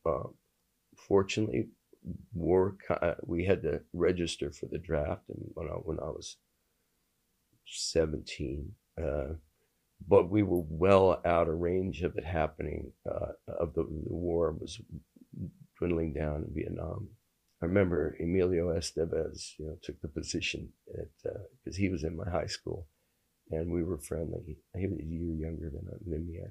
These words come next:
think, but he, you know, he burned his registration card. I thought, "Well, you know, I'll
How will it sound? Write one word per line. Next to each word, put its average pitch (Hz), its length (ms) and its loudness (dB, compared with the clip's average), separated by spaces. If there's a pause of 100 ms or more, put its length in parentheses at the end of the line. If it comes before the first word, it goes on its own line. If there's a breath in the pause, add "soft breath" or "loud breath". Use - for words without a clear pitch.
think, - 240 -8
but - 100 -8
he, 80 300 -6 (100)
you 60 140 -6
know, 67 80 -6
he - 120 -8
burned 82 280 0
his - 240 -10 (320)
registration 78 640 0
card. 76 280 4
I 78 100 2
thought, 87 220 6
"Well, 82 140 0 (640 soft breath)
you 117 80 6
know, 76 180 2 (120)
I'll 98 160 -4